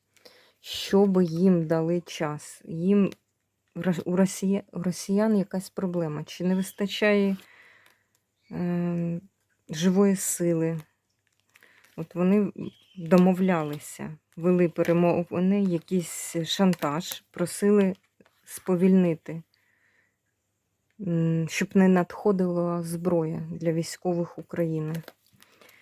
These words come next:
От. Але все одно поразка у росіян, вони не можуть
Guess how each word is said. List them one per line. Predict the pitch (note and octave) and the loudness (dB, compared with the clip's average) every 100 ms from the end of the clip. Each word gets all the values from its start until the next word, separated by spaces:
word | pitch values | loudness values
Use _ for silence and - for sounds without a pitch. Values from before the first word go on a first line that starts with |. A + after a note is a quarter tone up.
| - - _ | -20 -20 _
От. | - D#3 D3+ - - _ _ _ _ _ _ _ _ _ _ - _ _ _ _ _ _ _ - | -10 -8 -10 -14 -20 _ _ _ _ _ _ _ _ _ _ -20 _ _ _ _ _ _ _ -8
Але | F3 F#3+ A3+ A#3 - - _ _ _ _ _ - | -2 2 2 0 -8 -20 _ _ _ _ _ -16
все | E3 - G3 | -14 -4 0
одно | G#3 G3 E3 E3+ _ _ _ _ _ _ _ _ _ _ _ | 4 4 2 -6 _ _ _ _ _ _ _ _ _ _ _
поразка | - F3 F#3 F#3+ - F3+ | -2 2 2 0 -4 0
у | E3+ | 0
росіян, | E3+ - F3 D#3+ E3 E3 F#3+ G3 | 0 -4 -4 -2 -2 0 -2 -4
вони | E3+ F3+ F#3 | 0 2 4
не | F#3+ G3 | 4 4
можуть | F3+ D#3 D#3 D#3 - - | 2 0 -4 -8 -10 -16